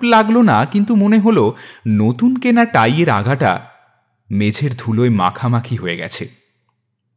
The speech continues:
সত্যি পায়ের ধুলো নিই কিনা দেখবার জন্য মাস্টারমশাই হয়তো এতক্ষণ অপেক্ষা করছিলেন। এবার নিঃসংশয় হয়ে হাত ধরে বসিয়ে বললেন, "আরে থাক, থাক, থাক, সিটে গিয়ে বসো,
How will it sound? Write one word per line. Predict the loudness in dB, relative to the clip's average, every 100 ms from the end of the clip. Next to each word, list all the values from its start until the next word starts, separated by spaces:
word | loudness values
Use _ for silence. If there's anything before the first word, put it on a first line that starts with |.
| _ _ _ _
সত্যি | -4 0 -2 2 0
পায়ের | 4 4 6 4
ধুলো | 4 6
নিই | 6 4
কিনা | 2 2 2
দেখবার | 2 0 0 0
জন্য | 2 2 2
মাস্টারমশাই | 0 0 0 -2 0 0 0 0
হয়তো | 2 0 2
এতক্ষণ | 2 0 -2 -2 -2
অপেক্ষা | -2 -2 0 -2
করছিলেন। | -2 -8 -8 -10 -12 -18 _ _ _ _ _ _ _ _
এবার | 0 2 2
নিঃসংশয় | 2 0 -2 0 0 2 2 2
হয়ে | 2 0 -2 -8 -20
হাত | 0 2 2 0
ধরে | 0 2
বসিয়ে | 2 -2 0 -2
বললেন, | 0 2 2 0 -6 -20 _ _ _ _
"আরে | -4 0 0
থাক, | 0 0 0 -2
থাক, | -6 -6 -6
থাক, | -10 -10 -10 _ _
সিটে | -4 -2 0 0
গিয়ে | 2 0
বসো, | 0 -4 -8 -12